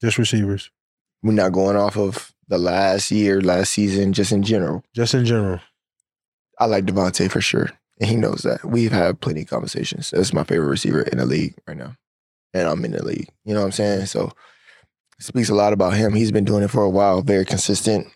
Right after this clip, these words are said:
Speaker 2: I mean, obviously, it was unfortunate this season for whatever happened for him, but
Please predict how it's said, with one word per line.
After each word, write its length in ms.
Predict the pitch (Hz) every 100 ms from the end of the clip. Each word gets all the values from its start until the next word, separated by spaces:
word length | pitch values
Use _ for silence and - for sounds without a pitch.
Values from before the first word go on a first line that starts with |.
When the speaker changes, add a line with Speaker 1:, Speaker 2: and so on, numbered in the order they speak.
| -
Speaker 2:
I 40 |
mean, 180 | 98 101
obviously, 440 | 92 101 - 104 92
it 120 | 80
was 160 | 92
unfortunate 560 | 95 82 101 - 98 87
this 160 | - -
season 360 | 101 101 104 104 _ _ -
for 120 | 90
whatever 380 | 98 95 95 98
happened 500 | 98 98 101 101 -
for 120 | 101
him, 200 | 101 101
but 220 | 95 78